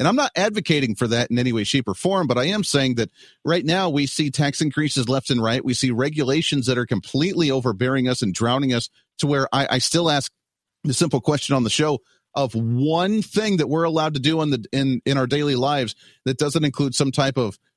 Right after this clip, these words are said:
uh, fee or some type of application or some type of licensing or some types of tax or regulation to allow us to do it, that we've become so complacent, we just kinda let it happen to us, don't we?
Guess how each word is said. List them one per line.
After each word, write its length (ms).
uh, 280
fee 560
or 160
some 180
type 200
of 240
application 720
or 100
some 180
type 240
of 80
licensing 640
or 80
some 220
types 260
of 80
tax 320
or 60
regulation 680
to 100
allow 280
us 100
to 120
do 240
it, 160
that 240
we've 280
become 360
so 180
complacent, 580
we 120
just 160
kinda 220
let 160
it 80
happen 300
to 160
us, 100
don't 180
we? 160